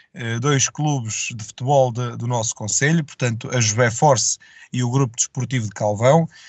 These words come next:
Eh, o primeiro que, hum, teve uma parceria, eh, solidária com a Associação Gato e Cão e o segundo,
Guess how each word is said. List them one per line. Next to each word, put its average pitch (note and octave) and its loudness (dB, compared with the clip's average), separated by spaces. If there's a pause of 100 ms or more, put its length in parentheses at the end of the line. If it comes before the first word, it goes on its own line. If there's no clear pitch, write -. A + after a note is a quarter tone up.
(260)
Eh, C3 6
o C#3 -4
primeiro C3+ 0
que, C3+ 0
hum, C3 -4 (380)
teve B2 2
uma B2+ -4
parceria, B2 -2
eh, A2 -8 (320)
solidária C3 2
com C3+ -10 (360)
a C3+ -2
Associação B2+ -4
Gato B2 -8
e A2+ -10
Cão E3+ 0
e D3 -4
o C3+ -4
segundo, E3+ -4